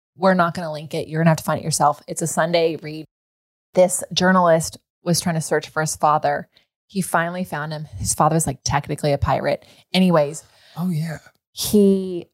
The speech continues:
Speaker 1: he was playing some jazz music. I wanna say it was jazz music. And, like, was, like, you know, his dad was, like, s-, like, humming along, knew the beat, knew all the things. M-, it might have been some sort of classical music. But anyways, it was music that, like, people recognize from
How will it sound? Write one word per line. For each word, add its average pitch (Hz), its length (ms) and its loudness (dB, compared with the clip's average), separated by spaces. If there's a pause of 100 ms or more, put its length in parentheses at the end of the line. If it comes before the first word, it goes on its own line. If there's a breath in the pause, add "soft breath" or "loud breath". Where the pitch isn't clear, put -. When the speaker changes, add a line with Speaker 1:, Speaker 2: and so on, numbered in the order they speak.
(760)
Speaker 1:
he 202 400 4
was 190 160 2
playing 202 680 -2
some 165 440 2
jazz 190 420 4
music. 147 360 -8
I 143 80 4
wanna 151 240 0
say 180 120 -2
it 101 40 -2
was 156 180 -2
jazz 156 320 0
music. 147 460 -4 (500)
And, 175 160 2
like, 160 160 0
was, 175 180 2
like, 165 200 0 (760)
you 190 140 2
know, 165 120 6
his 180 220 -4
dad 170 280 2
was, 175 160 -4
like, 165 260 -2 (200)
s-, - 280 -6
like, 160 220 0
humming 175 280 -2
along, 165 440 -4
knew 170 140 -2
the 160 120 -8
beat, 165 280 0
knew 170 140 2
all 160 140 6
the 156 80 -4
things. 160 480 -8 (260)
M-, 180 220 -2
it 180 60 2
might 170 160 2
have 160 80 -4
been 160 220 -12
some 170 180 -6
sort 165 120 4
of 147 80 -2
classical 151 320 -4
music. 156 320 -4
But - 80 0
anyways, 175 380 0
it 190 60 -2
was 185 120 -2
music 196 480 -2
that, 175 180 2
like, 170 260 -6
people 165 240 0
recognize 151 680 -6
from 165 260 2